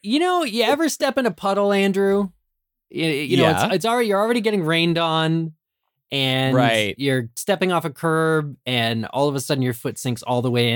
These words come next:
Speaker 1: in, and you're like, "Great, I didn't pair an extra pair of socks. I didn't pack an extra pair of socks today." It's that. Peeves is that. And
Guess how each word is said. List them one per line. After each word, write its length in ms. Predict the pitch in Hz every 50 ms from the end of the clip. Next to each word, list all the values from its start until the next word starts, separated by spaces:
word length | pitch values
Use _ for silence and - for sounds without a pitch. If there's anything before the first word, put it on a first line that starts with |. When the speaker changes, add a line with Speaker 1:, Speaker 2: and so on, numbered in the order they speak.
| 123
Speaker 1:
in, 60 | 123
and 100 | 123 117
you're 100 | 113 107
like, 200 | 104 107 104 98
"Great, 240 | - 110 110 113 107
I 80 | 110 107
didn't 200 | 110 107 101 -
pair 220 | 117 107 101 98 - _
an 100 | 110 107
extra 260 | 104 104 - - -
pair 180 | 98 - 104 104
of 100 | 101 98
socks. 360 | - - 98 98 98 - -
I 40 | 104
didn't 140 | 104 98 -
pack 180 | - 104 -
an 200 | - 107 104 - - _
extra 240 | 110 104 - - 101
pair 120 | - 107
of 80 | 101 101
socks 280 | - 110 104 110 -
today." 400 | _ - 107 113 104 101 104 101 - _ _ _ _ _ _ _ _ _ _ _ _
It's 180 | - 147 - -
that. 320 | 185 214 262 240 - - _ _ _ _ _
Peeves 320 | - - 160 170 165 147 151
is 140 | 156 143 -
that. 360 | 151 151 175 190 123 - - _ _ _ _ _ _ _
And 580 | 113 113 113 113 117 117 113 117 113 110 -